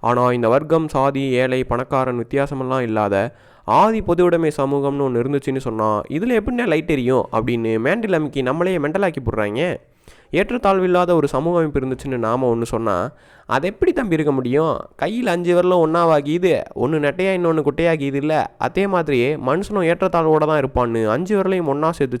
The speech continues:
சப்புன்னு சில மெத்த படித்த அண்ணன்களே மூஞ்சில பூரா விடுறப்ப, மேண்டலை உடைக்கிற தம்பிங்க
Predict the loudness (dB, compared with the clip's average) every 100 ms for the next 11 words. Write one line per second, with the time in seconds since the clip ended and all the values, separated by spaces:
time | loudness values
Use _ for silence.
0 | -4 -2 -4 -2 -4 -4 -4 -4 -2 -2
1 | 0 -2 0 -2 0 0 0 0 -2 0
2 | 0 2 2 0 0 0 0 -4 -10 -20
3 | -14 -2 0 2 4 4 2 0 0 0
4 | -2 -2